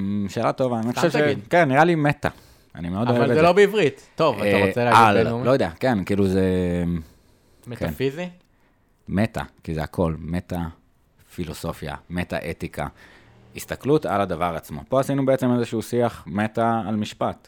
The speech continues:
Speaker 1: גם להבין מה זה, אבל גם איך הוא מתנהל, והיכולת לצאת מהשיח ולהסתכל עליו מייצרת, אה, תובנות סופר
Speaker 2: נכון.
Speaker 1: מגניבות בהגדרה.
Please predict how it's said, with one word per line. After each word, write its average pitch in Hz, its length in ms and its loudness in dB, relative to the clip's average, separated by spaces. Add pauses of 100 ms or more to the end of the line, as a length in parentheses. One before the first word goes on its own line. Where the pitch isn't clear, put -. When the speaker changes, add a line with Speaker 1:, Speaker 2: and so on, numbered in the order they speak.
Speaker 1:
גם 95 220 0
להבין 85 300 -4
מה 78 200 -6
זה, 80 100 -12
אבל 80 160 -12
גם 98 220 -6
איך 117 120 -10
הוא 120 280 -2
מתנהל, 101 480 -4 (680)
והיכולת 110 580 -4
לצאת 110 520 -10
מהשיח 104 640 -8
ולהסתכל 78 500 -12
עליו 139 480 -4
מייצרת, 82 600 -10
אה, 69 200 -10
תובנות 73 520 -12
סופר 87 200 -6
Speaker 2:
נכון. 78 120 -4
Speaker 1:
מגניבות 87 340 -4
בהגדרה. 73 480 -6